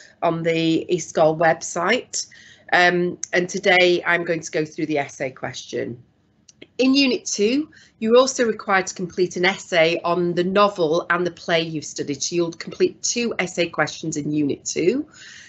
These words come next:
Again, this essay structure is suitable for either of the papers. Obviously, you'll just have to, um, adapt it to fit the novel or the play that you are reading. The essay question then tests your knowledge of the book or the play in terms of character,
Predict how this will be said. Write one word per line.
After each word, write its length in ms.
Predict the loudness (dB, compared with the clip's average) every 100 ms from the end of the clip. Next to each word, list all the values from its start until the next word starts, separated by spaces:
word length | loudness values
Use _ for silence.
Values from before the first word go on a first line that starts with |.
| -6
Again, 540 | -4 4 6 6 4 -2
this 320 | -4 -6 -6 -8
essay 300 | -8 -4 -6
structure 760 | -4 -4 -6 -6 -8 -4 -4 -8 _ _ -6
is 160 | -6
suitable 480 | -6 -6 -6 -4 -4
for 200 | -2 -2 -2
either 280 | -2 0 0
of 120 | 0
the 60 | -4
papers. 720 | 0 0 0 -2 -2 -2 -4
Obviously, 340 | -2 -2 -4 -4
you'll 140 | -4
just 260 | -4 -6 -6
have 240 | -8 -4
to, 280 | 2 2 2 -4 -20 _
um, 240 | 4 4 4
adapt 560 | 0 0 0 0 -6 -8
it 140 | -8
to 100 | -10
fit 300 | -8 -6 -6
the 360 | -4 -2 0 -2
novel 640 | -4 -2 -2 0 2 2 0
or 220 | -2 -2
the 80 | -4
play 340 | -6 -2 0 0
that 160 | -2
you 200 | -2 -2
are 320 | 0 0 -2 -4
reading. 600 | -4 -4 -4 -4 -6 -12 -18 _ -20 -20 -20 -8
The 120 | 2 2
essay 280 | 4 2
question 480 | 2 0 -2 -4 0
then 180 | 2 2
tests 340 | 0 -8 -6
your 100 | -4
knowledge 380 | 0 2 0 -2
of 80 | -6
the 80 | -8
book 440 | 0 0 0 -6 -8
or 100 | -6
the 60 |
play 540 | -8 -4 -2 0 -2 -6
in 100 | -6
terms 380 | -4 -2 0 -2
of 160 | -6 -8
character, 840 | -4 -2 -2 -4 -8 0 0